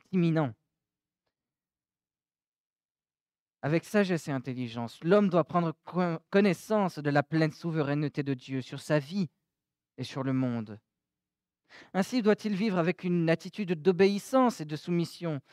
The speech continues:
et non avec peine et tristesse, mais avec joie. Il doit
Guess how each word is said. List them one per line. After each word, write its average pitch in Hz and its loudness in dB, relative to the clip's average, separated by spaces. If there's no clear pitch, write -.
et 165 0
non 233 4
avec 196 2
peine 208 6
et 196 2
tristesse, 214 0
mais 185 2
avec 190 6
joie. 180 2
Il 175 -4
doit 202 4